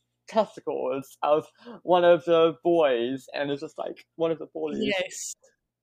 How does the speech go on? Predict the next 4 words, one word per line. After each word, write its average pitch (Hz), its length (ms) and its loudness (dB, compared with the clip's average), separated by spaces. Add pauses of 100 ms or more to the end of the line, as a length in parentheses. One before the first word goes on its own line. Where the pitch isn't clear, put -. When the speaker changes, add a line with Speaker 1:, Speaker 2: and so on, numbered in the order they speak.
Speaker 2:
I 240 220 -10
feel 269 600 -12
like 196 680 -12 (520)
my 311 280 4